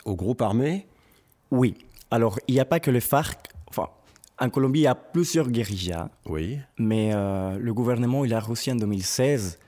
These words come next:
Speaker 2: à signer un accord de paix avec, euh, avec ces guérillas en particulier. Et ça a fait, euh, oui, ça a fait qu'il y ait une diminution forcément de,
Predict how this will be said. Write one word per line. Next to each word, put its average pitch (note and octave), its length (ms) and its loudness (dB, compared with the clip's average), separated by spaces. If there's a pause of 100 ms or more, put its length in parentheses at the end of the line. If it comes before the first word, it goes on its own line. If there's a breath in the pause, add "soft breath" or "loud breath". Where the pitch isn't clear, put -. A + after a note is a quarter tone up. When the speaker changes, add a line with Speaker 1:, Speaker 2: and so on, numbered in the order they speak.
(380 loud breath)
Speaker 2:
à G2 280 -4
signer B2 300 0
un C3 60 2
accord A#2+ 260 -2
de A2+ 100 2
paix A2+ 300 0 (100)
avec, F#2 600 -4
euh, F2 580 -6
avec F2+ 220 -8
ces A2 120 -4
guérillas A2+ 540 -2
en G2 80 -2
particulier. G2+ 640 -6 (1300 loud breath)
Et B2+ 220 6
ça B2 300 2
a A#2+ 40 0
fait, E3+ 580 4
euh, G#2 680 2 (380 loud breath)
oui, C#3+ 160 6
ça A#2 160 -2
a G#2+ 40 0
fait B2+ 180 -2
qu'il A2 440 -2
y A#2 140 0
ait B2 160 2
une C3+ 120 2
diminution C#3 920 0 (580)
forcément B2 680 0
de, F#2+ 680 -2